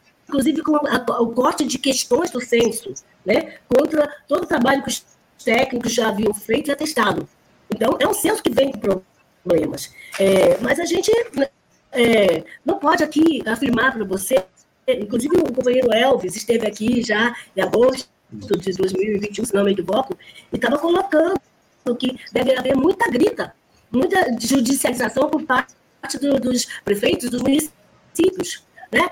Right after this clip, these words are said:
E é essa, isso é o que sempre acontece, Anderson. Desde que eu me entendo por gente, todo censo tem essa grita, né? É, nos municípios, é, muito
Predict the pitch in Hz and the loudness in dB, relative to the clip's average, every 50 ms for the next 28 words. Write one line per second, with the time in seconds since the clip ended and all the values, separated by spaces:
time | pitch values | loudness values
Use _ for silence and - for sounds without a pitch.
0 | - - 302 302 254 254 277 349 466 - 359 285 349 - 453 - - - - _ | -2 0 0 2 2 2 0 0 -2 -2 0 0 0 0 0 -2 -4 -6 -12 _
1 | _ _ _ _ - - - - - 427 453 453 - 453 415 359 330 269 254 226 | _ _ _ _ -20 -18 -8 -4 -4 -2 -2 -2 -4 -4 -2 0 2 2 2 2
2 | 233 - 240 269 311 277 202 170 165 160 - - - _ - - - _ 226 302 | 0 0 0 0 0 0 0 0 -2 -4 -6 -10 -14 _ -20 -20 -10 _ 0 0
3 | 427 415 - 403 349 359 349 349 339 - - 285 269 262 - 302 - - - _ | 2 2 2 0 0 0 0 0 0 0 0 0 0 0 0 -2 -2 -6 -12 _
4 | _ _ _ _ - - - 370 415 427 440 359 - - 302 320 370 359 403 - | _ _ _ _ -14 -4 -2 0 0 0 0 -2 -2 -2 -2 -2 -2 -4 -4 -2
5 | 339 349 370 349 - 359 302 247 240 254 359 311 302 277 269 294 - - - - | -2 -2 0 0 -2 -2 0 0 0 0 0 2 2 2 2 2 0 -2 -8 -16
6 | _ - - _ - - - 214 226 220 214 208 214 247 254 262 285 269 269 - | _ -20 -20 _ -18 -4 0 2 4 4 4 2 0 -2 -2 0 0 0 0 2
7 | - 285 339 330 320 359 - - - - - - - 240 240 233 - - 262 269 | 2 2 2 2 0 -2 -4 -6 -10 -14 -8 -2 2 2 2 2 2 2 2 4
8 | 330 392 466 480 453 | 4 4 4 2 2